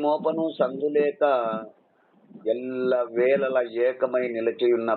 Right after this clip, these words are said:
పరిపూర్ణమును ఈ శృతులు ఎప్పుడునూ ఎరుగకున్నవి అంటూ మనము క్రిందటి కందార్థములో విచారించుకున్నాము.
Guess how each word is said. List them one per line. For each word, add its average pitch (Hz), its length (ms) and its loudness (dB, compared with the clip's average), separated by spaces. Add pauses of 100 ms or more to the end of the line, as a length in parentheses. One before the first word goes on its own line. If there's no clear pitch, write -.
పరిపూర్ణమును 110 760 -2 (1300)
ఈ - 20 -2 (120)
శృతులు 117 460 0 (500)
ఎప్పుడునూ 117 420 0 (520)
ఎరుగకున్నవి 107 760 -2 (720)
అంటూ 98 220 -4 (100)
మనము 95 300 -4 (1300)
క్రిందటి 101 420 0
కందార్థములో 101 720 -2 (100)
విచారించుకున్నాము. 92 960 -4